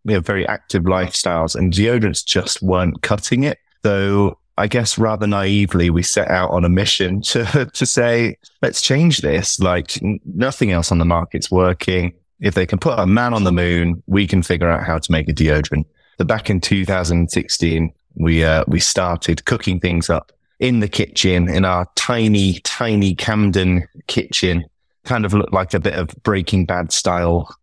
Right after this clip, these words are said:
meth lab vibes. <laughs> Lots of powder <laughs> floating around.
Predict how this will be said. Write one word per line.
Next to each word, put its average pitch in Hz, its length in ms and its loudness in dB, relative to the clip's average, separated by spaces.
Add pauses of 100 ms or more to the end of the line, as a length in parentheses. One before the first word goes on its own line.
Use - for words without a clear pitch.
meth 101 380 -2
lab 92 260 0
vibes. 92 840 -2
<laughs> - 40 -4
Lots - 160 -2
of - 80 -2
powder 101 360 -2
<laughs> - 20 -4
floating 123 640 -2
around. 127 640 -2